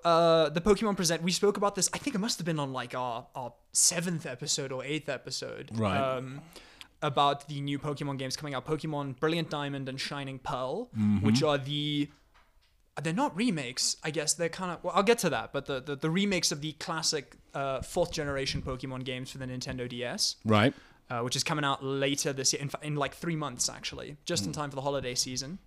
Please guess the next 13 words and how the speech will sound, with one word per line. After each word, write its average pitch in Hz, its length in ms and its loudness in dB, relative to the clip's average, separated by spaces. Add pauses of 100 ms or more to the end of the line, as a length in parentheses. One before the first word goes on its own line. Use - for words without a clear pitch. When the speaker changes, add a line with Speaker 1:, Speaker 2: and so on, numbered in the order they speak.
Speaker 2:
Mm. 107 280 2 (200)
Speaker 1:
Um, 127 800 -2 (560)
and, 135 560 2
uh, 147 140 4 (420)
also 175 420 4
the, 143 540 -6
which 147 160 -2
I'm, 160 340 2
this 156 220 2
is, 147 100 0
I'm, 135 160 0
I'm, 135 180 -2
I'm 135 220 -6